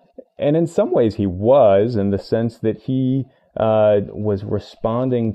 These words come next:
to uh, a situation, well, in two really conflicting radical ways, right?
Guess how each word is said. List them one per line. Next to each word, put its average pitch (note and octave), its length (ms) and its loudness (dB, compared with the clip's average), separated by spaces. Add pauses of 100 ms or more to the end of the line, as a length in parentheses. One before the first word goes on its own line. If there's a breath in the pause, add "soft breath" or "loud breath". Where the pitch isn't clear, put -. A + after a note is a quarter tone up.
to G#2+ 460 -2 (380 soft breath)
uh, G2 400 2 (220)
a - 120 -6
situation, A#2+ 1200 -2 (140)
well, D3 240 2
in D3+ 180 0
two F#3+ 520 -2
really D3 340 0
conflicting C3 600 -4
radical F#2 380 -2
ways, E2+ 300 -4
right? F#2+ 300 -2